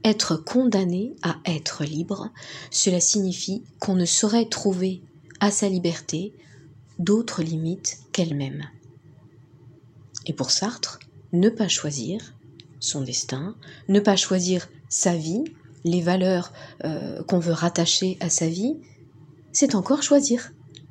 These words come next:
C'est en fait choisir de ne pas choisir. La seule limite à ma liberté serait donc ma mort. Parce qu'elle transforme mon existence en, en essence, E deux S E N C E, en être,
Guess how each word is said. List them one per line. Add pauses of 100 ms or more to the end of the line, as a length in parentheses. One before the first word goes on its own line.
(140)
C'est
en
fait
choisir
de
ne
pas
choisir. (800)
La
seule
limite
à
ma
liberté
serait
donc (320)
ma
mort. (1120)
Parce
qu'elle
transforme
mon
existence (120)
en, (680)
en
essence,
E
deux
S
E
N
C
E, (460)
en
être,